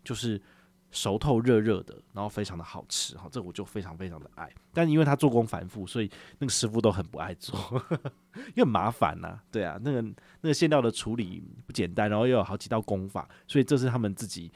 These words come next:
呃，不是很爱做的。但是如果你每次有去吃的话呢，你的确是可以叫，好，甚至你有家人是吃素的，你带他去吃，其实他知道这道菜，他的眼睛都会发亮，好，蛮好的。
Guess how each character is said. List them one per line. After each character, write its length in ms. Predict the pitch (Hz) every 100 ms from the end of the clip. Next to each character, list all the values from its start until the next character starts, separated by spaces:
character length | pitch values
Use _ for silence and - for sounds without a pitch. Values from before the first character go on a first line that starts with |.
| - _ -
呃， 120 | 71
不 100 | -
是 100 | -
很 80 | 98
爱 140 | 92
做 240 | 101 92 -
的。 100 | 82 87
但 140 | 156 185
是 40 |
如 140 | 156
果 80 | 139
你 80 | 117
每 160 | 117 87
次 160 | -
有 100 | 101
去 140 | - 117
吃 220 | - -
的 100 | 95
话 140 | 101
呢， 120 | 92
你 140 | 92 90
的 120 | - 101
确 140 | 123
是 100 | 113
可 140 | -
以 100 | 101 -
叫， 220 | - 95 -
好， 180 | - 95
甚 160 | - 143
至 80 |
你 80 | 123
有 100 | 110
家 200 | 92 113
人 180 | 104 92
是 140 | 87 107
吃 220 | - 104
素 200 | - 110
的， 120 | - - - -
你 80 |
带 100 | 113
他 120 | 175 156
去 120 | 151
吃， 200 | - 131
其 160 | -
实 100 | 107
他 100 | 104
知 120 | 117 113
道 100 | 113
这 100 | 113
道 100 | 104
菜， 200 | - 107 - -
他 80 | -
的 80 | 120
眼 80 | 87
睛 140 | 95
都 80 | 92
会 100 | 95
发 260 | - 82 80
亮， 180 | 82 87
好， 100 | 87
蛮 200 | - 87
好 180 | 95 -
的。 100 | -